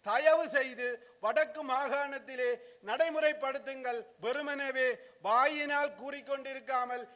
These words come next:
எதிர்வரும் ரெண்டாயிரத்தி இருபத்தி ஐந்தாம் ஆண்டு முப்பத்தி ஓராம் திகதி பன்னிரெண்டாம் மாதம் தடை செய்யப்பட்ட தொழில்களை கட்டுப்படுத்துவதாக, அ, அறிவிக்கப்பட்டு கொண்டிருக்கின்றது.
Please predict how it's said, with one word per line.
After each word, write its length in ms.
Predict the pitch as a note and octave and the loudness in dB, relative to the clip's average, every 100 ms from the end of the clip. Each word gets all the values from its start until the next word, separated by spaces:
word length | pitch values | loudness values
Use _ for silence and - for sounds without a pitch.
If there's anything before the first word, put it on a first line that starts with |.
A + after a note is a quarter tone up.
| - | -12
எதிர்வரும் 640 | G3+ B3 C#4+ C#4 C#4 C4+ A3+ - - | -6 -4 0 0 2 0 -4 -20 -10
ரெண்டாயிரத்தி 680 | G#3+ C4 C#4 D4 C#4+ C#4 C#4+ | -8 0 2 2 2 -2 -2
இருபத்தி 540 | C4+ C4+ C#4+ C#4+ C#4 | -8 -2 -2 -2 -4
ஐந்தாம் 400 | C#4 C#4 C4+ C4 | -4 -2 -2 2
ஆண்டு 560 | A#3+ C4 C#4 C4+ C#4+ C4 - | 2 2 0 0 0 0 -8
முப்பத்தி 540 | G3 A3 D4 C#4+ C#4+ | -10 -4 -2 -2 -2
ஓராம் 340 | C#4 C#4 C#4 A#3+ | 0 0 0 -4
திகதி 520 | A#3 B3+ C4+ C4+ C4 - _ | -10 -6 -6 -6 -10 -16 _
பன்னிரெண்டாம் 640 | - A#3 C#4+ C#4+ C#4 C#4 C4+ | -4 -4 -2 -4 -4 -4 -4
மாதம் 580 | B3 B3 C4 C4+ C4+ B3+ - _ | -4 -4 -2 -4 -8 -12 -20 _
தடை 280 | G#3 B3 D4 | -4 -4 -4
செய்யப்பட்ட 600 | C#4 C#4 C#4 C#4 C4+ C4 | -6 -4 -4 -4 -6 -6
தொழில்களை 720 | A#3+ B3 C4+ C4 C4+ C4+ C4 - _ - | -6 -8 -6 -6 -4 -6 -10 -20 _ -4
கட்டுப்படுத்துவதாக, 1080 | A#3 - D#4+ D#4 D4 D4 C#4+ C#4 C4 B3+ A#3+ | -4 -2 -6 0 0 0 -4 -2 0 0 -2
அ, 680 | C4+ A#3+ - - - G3+ G#3 | -4 -6 -8 -16 -8 -6 -6
அறிவிக்கப்பட்டு 640 | D#4 D4+ D#4+ D#4+ C#4+ C#4+ | -6 -2 2 4 2 -2
கொண்டிருக்கின்றது. 800 | B3 C4+ C4 B3 B3+ B3 B3 B3 | -4 -4 -4 -10 -10 -6 -2 -2